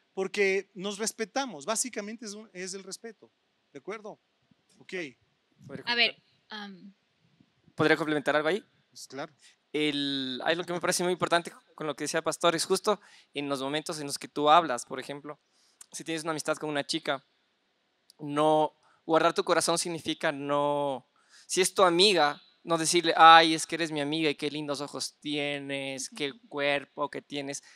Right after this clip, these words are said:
Speaker 2: Ahí dejaste de guardar tu corazón y
Speaker 1: Ok.
Speaker 2: dejaste de guardar el corazón de esa chica. Si es tu amiga, mantén ese tipo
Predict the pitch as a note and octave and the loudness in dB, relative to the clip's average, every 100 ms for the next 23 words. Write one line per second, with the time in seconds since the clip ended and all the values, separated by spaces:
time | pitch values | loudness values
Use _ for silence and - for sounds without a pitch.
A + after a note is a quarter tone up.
0 | _ - A3 A3 - G3 A#3 - D3+ C#3 | _ 0 0 0 2 2 2 -2 -4 -4
1 | C#3 C3+ - C3 C3 A#2+ - B2 A2 - | -6 -6 -10 -10 -10 -8 -10 -10 -14 -8
2 | C3 C3+ D#3+ E3 E3 C3 C3+ C3+ - C3 | -8 -2 -4 -2 -4 -4 -4 -6 -6 -8
3 | C#3+ C3 B2 - - A#2 - _ _ _ | -10 -12 -16 -14 -14 -14 -18 _ _ _
4 | _ - C#3 D3 C#3+ F3 D#3+ E3 E3+ - | _ -12 -4 -4 -2 -4 -4 -2 -2 -2
5 | _ - C3+ C3 F3 F3 D#3+ - E3 F3+ | _ -4 -4 -2 -4 -4 -6 -6 -6 -4
6 | F3 | -8